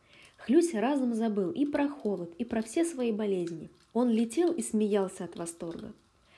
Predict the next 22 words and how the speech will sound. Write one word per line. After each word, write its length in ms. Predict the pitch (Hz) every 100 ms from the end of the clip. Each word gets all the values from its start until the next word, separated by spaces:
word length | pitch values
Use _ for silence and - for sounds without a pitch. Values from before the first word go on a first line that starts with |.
| - -
Как, 340 | - 330 330
оказывается, 760 | 330 - 285 254 247 247 247 254
это 260 | 247 262 240
здорово — 640 | 220 240 233 196 170 165 - _ -
летать. 680 | 175 196 208 208 170 - - _ _ - -
И 60 | 196
совсем 360 | 196 277 302
не 80 | 233
страшно, 640 | - 175 202 294 294 214 - - - - -
хотя 300 | 185 - 180
и 60 |
непросто. 580 | 226 285 233 208 - 226 - _ - _ _ _ _ _ _ - -
Скоро 360 | - 254 320
показались 640 | 311 214 190 180 233 233 -
тоненькие 520 | 240 254 220 - 190
струйки 420 | - 214 214 202
дыма 360 | 180 208 185 170
из 240 | - -
труб. 320 | - 170 339 - _ _ - -
Послышались 580 | 180 254 285 240 185 165
звуки 280 | 214 -
песен. 440 | - 185 170 -